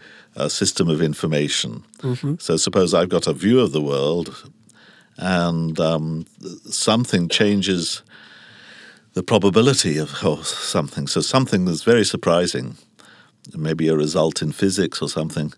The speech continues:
Speaker 1: how, how if I'm rational, does the change in the probability there cascade through the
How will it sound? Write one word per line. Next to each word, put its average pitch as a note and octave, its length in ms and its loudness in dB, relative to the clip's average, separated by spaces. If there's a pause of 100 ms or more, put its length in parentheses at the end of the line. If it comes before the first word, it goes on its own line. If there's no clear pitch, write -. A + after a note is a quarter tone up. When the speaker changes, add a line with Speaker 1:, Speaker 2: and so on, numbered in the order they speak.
(380)
Speaker 1:
how, G2 640 4 (320)
how G2+ 240 2
if F#2+ 140 0
I'm E2+ 200 2
rational, F#2 640 2 (160)
does F#2+ 300 0
the E2 380 0 (440)
change A#2+ 440 4
in D#2+ 140 2
the E2 100 0
probability E2+ 600 -2
there G2 300 4
cascade F#2 680 0
through E2+ 400 -4
the E2+ 140 -4